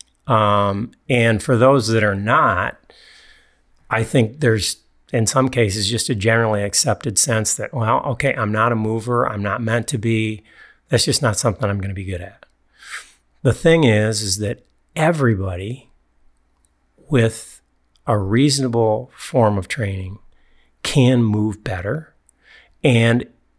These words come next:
it fundamentally is all neural, okay? Even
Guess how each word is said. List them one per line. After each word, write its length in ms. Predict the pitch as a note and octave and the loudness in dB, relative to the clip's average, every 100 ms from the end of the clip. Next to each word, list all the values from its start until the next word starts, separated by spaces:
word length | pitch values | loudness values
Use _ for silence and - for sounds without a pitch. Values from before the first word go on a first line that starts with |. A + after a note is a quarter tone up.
| - | -2
it 300 | C#3 - - | -2 -2 -6
fundamentally 720 | - D#3 D3 C3 C3+ A#2+ A2 | -2 2 4 4 2 2 0
is 240 | B2+ B2+ - | 0 0 0
all 320 | C3 A2+ A#2 A2+ | 2 4 4 2
neural, 580 | G#2+ G#2+ B2+ A2+ D#2+ - _ - | 0 2 4 4 0 -8 _ -20
okay? 440 | - A#2+ A#2+ C3+ - | -4 0 0 -2 -2
Even 680 | B2+ B2+ B2+ A#2 G#2+ A#2 | 0 2 2 2 0 -6